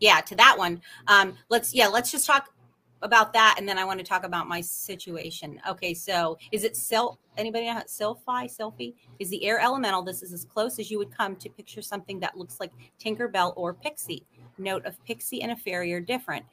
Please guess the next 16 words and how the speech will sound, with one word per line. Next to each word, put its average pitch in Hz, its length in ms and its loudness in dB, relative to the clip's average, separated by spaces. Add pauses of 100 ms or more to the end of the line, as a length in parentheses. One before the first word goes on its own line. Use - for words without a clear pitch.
(300)
Um, 190 320 0 (240)
so - 260 2
what's, 254 480 0
can 233 160 -2
you 233 140 0
explain, 233 760 -4 (160)
like, 202 220 -4
what's 214 180 -4
the 208 120 -8
difference? 202 440 -6
Do 214 80 -6
you 220 80 -2
guys 277 240 2
know? 330 300 0
I'm 233 160 6
not, 269 160 2